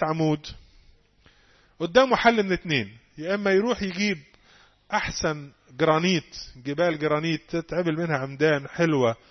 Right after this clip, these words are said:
فخمة وضخمة تبقى كبيرة تعمل بيها مباني، آه، شاهقة، حاجة من اتنين، يا إما يروح يجيبوها من أسوان، الجبال بتاعت أسوان هناك مليانة جرانيت،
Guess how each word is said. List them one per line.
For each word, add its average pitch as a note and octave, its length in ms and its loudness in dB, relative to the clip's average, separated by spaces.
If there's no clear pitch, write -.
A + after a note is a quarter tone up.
فخمة C#3+ 380 2
وضخمة E3 640 -2
تبقى C#3 300 -10
كبيرة F3+ 380 -4
تعمل E3 340 -6
بيها D3 400 -2
مباني، D3 720 -2
آه، B2 40 -8
شاهقة، G3+ 540 -4
حاجة G#3 220 -2
من F3+ 100 -4
اتنين، C3 360 -8
يا F3+ 180 0
إما G#3 220 0
يروح G3 240 2
يجيبوها F3+ 540 2
من E3 120 -6
أسوان، G3 460 2
الجبال D#3+ 420 2
بتاعت D#3 300 -2
أسوان E3 360 0
هناك E3+ 280 -2
مليانة D3+ 520 0
جرانيت، C3+ 440 -2